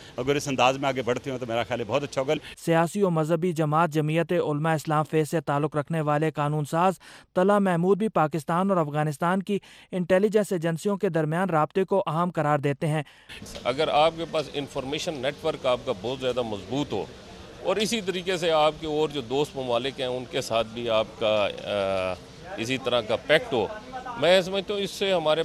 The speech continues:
Speaker 3: پاکستان کے اندر جو لا اینڈ order position ہے اس کو بہتر کرنے میں ہمیں بڑی مدد ملے گی اور،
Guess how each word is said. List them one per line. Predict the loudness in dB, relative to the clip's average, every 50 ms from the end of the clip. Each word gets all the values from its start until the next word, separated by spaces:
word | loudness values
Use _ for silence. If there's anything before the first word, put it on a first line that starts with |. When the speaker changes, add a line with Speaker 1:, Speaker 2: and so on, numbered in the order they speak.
| -2 0
Speaker 3:
پاکستان | 0 0 0 -4 -4 0 0 0 0 0 -2
کے | -4 -4
اندر | -4 -4 -4
جو | -6 -6 -6 -4
لا | 0 2 2 4 2
اینڈ | 2 2 2
order | 0 0 0 -2 -6 -6 -8 -12
position | -10 -8 -8 -6 -2 -2 0 2
ہے | 2 0
اس | 0 -2 -6 -8
کو | -8 -8 -4 -2
بہتر | -2 -2 0 0 -4
کرنے | -2 -2 -4 -2 -2 -2
میں | -2 0 -2
ہمیں | -2 -2 -4 -4 -4
بڑی | -4 -6 -4 -2
مدد | -2 0 0 0 0
ملے | -2 -4 -2 -2
گی | -4 -4 -6 -10 -10 -12 -16 -18 -18 -18 -18 -18 -10 -2
اور، | 2 4 4 6 6 6 6 6 6 4